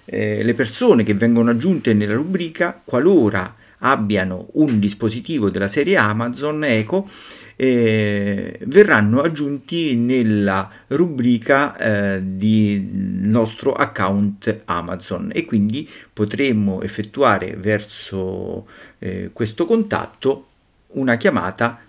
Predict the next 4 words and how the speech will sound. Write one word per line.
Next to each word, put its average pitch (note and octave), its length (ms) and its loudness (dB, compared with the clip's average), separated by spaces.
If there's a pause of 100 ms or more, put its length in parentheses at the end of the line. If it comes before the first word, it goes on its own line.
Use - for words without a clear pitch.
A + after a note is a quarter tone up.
tramite G#2 640 -4
appunto G2+ 540 -10
il A2 340 -2
dispositivo. A2 1040 -8